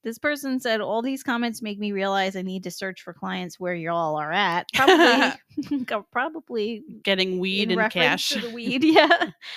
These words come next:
Speaker 1: But
Speaker 2: <laughs> Maybe
Speaker 1: this
Speaker 2: it was the
Speaker 1: pers-
Speaker 2: ten hits of acid.
Speaker 1: <laughs> But she got a small bottle of holy water.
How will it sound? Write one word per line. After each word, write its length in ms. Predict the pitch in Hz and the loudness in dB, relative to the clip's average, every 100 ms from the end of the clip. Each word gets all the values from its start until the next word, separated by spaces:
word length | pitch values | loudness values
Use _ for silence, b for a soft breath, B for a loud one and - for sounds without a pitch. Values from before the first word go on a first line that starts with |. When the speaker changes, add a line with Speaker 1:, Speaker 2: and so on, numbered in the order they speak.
| B B 320 | B B 0
Speaker 1:
But 220 | 262 233 208 | 4 4 2
Speaker 2:
<laughs> 40 | |
Maybe 240 | 220 403 185 | -2 -2 0
Speaker 1:
this 120 | 208 | 0
Speaker 2:
it 60 | 202 | 2
was 140 | 214 | 2
the 60 | 311 | 0
Speaker 1:
pers- 100 | 196 - | -4 -2
Speaker 2:
ten 240 | 226 196 | -2 -2
hits 220 | 196 180 | -4 -6
of 100 | 185 | -6
acid. 380 | 165 135 156 - - | -6 -6 -4 -2 -2
Speaker 1:
<laughs> 40 | - - 381 - 320 - _ B B B | -4 -6 -6 -6 -10 -12 _ B B B
But 120 | - 247 | -4 -4
she 300 | - 330 302 | -2 -4 0
got 320 | 233 185 175 _ - | 0 0 -2 _ -18
a 40 | 208 | -14
small 300 | 226 208 202 | -8 -4 -2
bottle 360 | 202 185 185 | -2 -2 -2
of 100 | 180 | -4
holy 280 | - 196 180 | -4 -4 -4
water. 480 | 165 185 214 220 | -6 -10 -12 -16